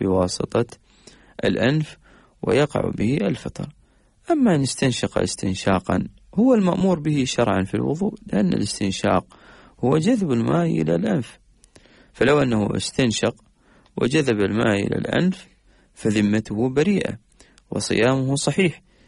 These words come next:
لأنه فعل ما هو مأمور به من الاستنشاق في حال الوضوء. وأما الخطأ هو أن يبالغ في الاستنشاق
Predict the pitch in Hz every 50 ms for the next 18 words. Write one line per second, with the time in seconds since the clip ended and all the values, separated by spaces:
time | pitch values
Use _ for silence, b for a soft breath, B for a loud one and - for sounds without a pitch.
0 | b b b - 101 101 101 95 95 95 92 87 - - 123 - 139 120 107 98
1 | 95 92 98 98 92 92 90 87 - - - - 95 104 117 127 139 143 156 160
2 | 156 139 120 110 110 117 110 110 117 131 147 165 170 - - 104 98 92 92 92
3 | - - - - 98 92 90 - 104 113 127 135 - 151 135 117 104 104 - -
4 | 90 - 101 98 104 104 110 - - - _ - 139 117 - - 90 - - 55
5 | - - B B B B B B B B B B B B B - - 120 143 160
6 | 131 110 95 92 92 101 117 127 - - - 95 92 - - 101 98 - - 101
7 | - - 98 95 92 92 - - 92 92 92 90 92 113 123 139 143 143 135 127
8 | - - - 127 120 117 117 - - - 110 107 - - 127 135 147 147